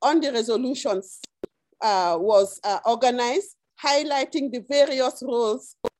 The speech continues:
to be played by them, including monitoring, evaluation of the commitments made and, uh,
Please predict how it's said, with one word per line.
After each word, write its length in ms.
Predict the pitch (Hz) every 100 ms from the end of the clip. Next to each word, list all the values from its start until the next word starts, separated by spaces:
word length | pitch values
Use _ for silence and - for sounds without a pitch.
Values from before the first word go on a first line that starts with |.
| _ -
to 80 | 302
be 120 | 262
played 460 | - 294 262 240
by 220 | - 208 196
them, 360 | 202 202 233 - _ _ _
including 720 | 240 247 277 277 254 254 247
monitoring, 720 | 226 254 311 285 208 190 185 196 _ - - _
evaluation 920 | 254 208 220 226 226 247 - 202 214 - _ _ -
of 180 | 269 233
the 80 |
commitments 720 | 262 233 262 214 226 196 190 -
made 360 | 226 214 202 196 _ - - _ -
and, 280 | 208 220 220 -
uh, 360 | - 190 180 170